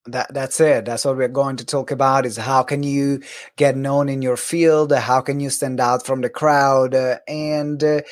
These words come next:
in particular, tap into, there are millions, uh, in free P R and marketing that you can get, uh,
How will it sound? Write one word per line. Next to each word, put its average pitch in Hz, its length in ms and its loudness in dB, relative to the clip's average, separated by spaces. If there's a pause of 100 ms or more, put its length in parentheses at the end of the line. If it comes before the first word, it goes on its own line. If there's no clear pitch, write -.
(260)
in 147 100 -6
particular, 151 540 2
tap 135 260 0
into, 135 300 -4
there 143 100 2
are 156 140 4
millions, 131 840 -2
uh, 117 260 0
in 123 180 -8
free 127 260 -6
P 120 180 -6
R 117 240 0
and 113 140 -2
marketing 113 540 0
that 107 200 -2
you 123 80 -4
can 110 240 -4
get, 117 560 0
uh, 104 120 -2